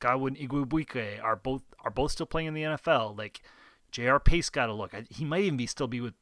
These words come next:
still be on the practice squad with the, with the Falcons. Like, the strength of the secondary, the strength of the defense. Like, this is Greg Newsome, right? Like, like, this is not,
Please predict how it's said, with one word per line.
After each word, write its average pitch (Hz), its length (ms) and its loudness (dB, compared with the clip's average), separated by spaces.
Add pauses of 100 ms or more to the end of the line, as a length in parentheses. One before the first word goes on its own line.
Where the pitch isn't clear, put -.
(100)
still - 240 -4
be 127 100 -4
on 123 80 -4
the 113 60 -6
practice 113 280 -2
squad 113 300 -2
with 107 160 -12
the, 107 300 -8
with 110 180 -14
the 104 140 -14
Falcons. 104 580 -4
Like, 107 240 -8 (920)
the 113 120 -8
strength - 340 -2
of 147 80 -10
the 139 80 -4
secondary, 127 420 -2
the 101 100 -12
strength 131 240 -8
of - 40 -14
the 127 60 -8
defense. 113 520 -6
Like, 110 140 -10
this - 160 -4
is 139 200 -4 (920)
Greg 139 260 0
Newsome, 113 500 2
right? 135 240 0
Like, 127 220 -4
like, 127 200 -6
this 143 180 -2
is 120 160 -6
not, 139 400 0